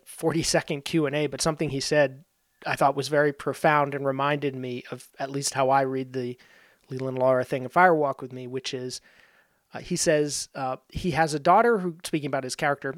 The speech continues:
he has a daughter who grows up a lot more than he ever did or ever will, and she's the one who makes him actually confront this thing. And I just find that so profound because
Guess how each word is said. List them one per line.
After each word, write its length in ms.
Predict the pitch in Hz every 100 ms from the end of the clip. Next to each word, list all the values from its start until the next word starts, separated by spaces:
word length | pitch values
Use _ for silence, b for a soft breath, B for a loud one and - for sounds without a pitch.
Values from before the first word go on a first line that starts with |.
| -
he 140 | 143
has 200 | 147 156
a 60 | 147
daughter 360 | 156 170 196
who 80 | 156
grows 340 | 143 170 190 156
up 180 | 135 -
a 80 | 135
lot 280 | 147 196
more 200 | 165 151
than 120 | 147 135
he 280 | 180 170
ever 180 | 170 185
did 320 | 151 143 143
or 200 | - 139
ever 240 | 139 151 131
will, 400 | 135 123 123 - b b b
and 120 | 151 143
she's 260 | 170 180
the 80 | 185
one 220 | 160 156
who 100 | 143
makes 300 | 139 147 -
him 100 | 143
actually 360 | 139 - - 135
confront 520 | - 131 - 135 -
this 240 | - - -
thing. 280 | 139 143 b b b b b b b _ _ -
And 420 | 160 151 151 151 - _ _ _ -
I 140 | 156
just 340 | 147 170 -
find 380 | - - 160 175
that 220 | 151 143
so 180 | - 165
profound 680 | 147 156 143 156 143 143 135
because 580 | 139 - 139 131 131